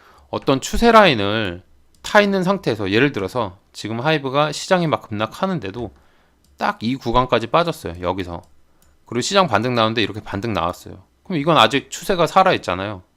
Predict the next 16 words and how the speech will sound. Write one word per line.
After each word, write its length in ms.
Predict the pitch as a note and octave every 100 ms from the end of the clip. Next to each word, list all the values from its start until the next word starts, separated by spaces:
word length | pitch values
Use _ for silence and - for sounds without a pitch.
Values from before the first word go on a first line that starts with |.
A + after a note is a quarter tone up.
| _
그렇기 260 | G#2 G#2+
때문에 260 | G#2 G#2+ B2
다시 420 | - G2+ A#2 A#2
운이 320 | B2 F#2+ G#2+
좋으면은 320 | G2+ G2 A#2+ C#3+
올라갈 360 | G2 G#2+ G#2
수도 220 | - F#2+
있다. 480 | F2+ - - F2+ F2+ - _ _ _ _ _
근데 80 | A2
지금 300 | - A#2 B2
꺾인 320 | F#3+ - F#3+
상태에서는 720 | F3+ E3+ D3+ C#3 D3 F#3 A3 - _ _ _ _ _ _
호가 280 | - G#3+ A3+
공백까지만 680 | A#2+ A#2 F3+ F#3+ E3+ E3 C3
반등 260 | G2 G2+
나오고, 460 | F#2 F2 E2 F2+ F#2